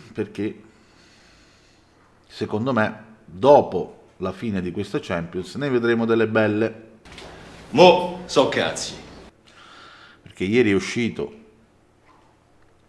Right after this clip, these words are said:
Speaker 1: è uscito sia l'informativa sul fatto delle penali per quelli che sono usciti dalla Superlega, sia un'intervista a Perez che ha ribadito la situazione. Perciò io,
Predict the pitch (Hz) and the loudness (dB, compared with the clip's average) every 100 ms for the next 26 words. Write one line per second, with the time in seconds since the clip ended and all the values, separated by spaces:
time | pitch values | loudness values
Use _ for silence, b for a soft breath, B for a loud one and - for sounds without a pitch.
0 | - _ - - - 98 78 64 50 50 | -20 _ -18 -16 -12 -12 -8 -6 -6 -10
1 | - - - - - - 151 156 101 - | -14 -16 -20 -20 -14 -6 2 4 4 0
2 | - - - 98 101 110 98 98 104 113 | -14 -20 -16 -8 -6 -4 -2 -2 -4 -4
3 | 92 - 90 107 95 90 90 87 87 95 | -4 -6 -4 -4 -4 -4 -4 -4 -4 -2
4 | 98 82 76 98 - - 92 87 85 85 | 0 -2 -8 -14 -14 -8 -8 -6 -8 -10
5 | 85 92 80 76 78 76 - - - 73 | -12 -14 -12 -10 -8 -8 -10 -14 -12 -12
6 | - 92 131 - B B B B B - | -10 -10 -12 -14 B B B B B 2
7 | 165 131 143 120 135 113 165 170 78 64 | 2 4 0 0 -2 -4 -2 -2 -2 -2
8 | 92 - - 110 92 113 101 92 87 - | -4 -10 -2 -2 0 0 0 -4 -8 -6
9 | 104 101 98 92 - 92 85 85 - b | -6 -6 -8 -8 -8 -6 -6 -8 -16 b
10 | b b b _ _ _ _ - 82 - | b b b _ _ _ _ -16 -10 -8
11 | - 107 110 90 - - | -6 -2 -2 -2 -6 -18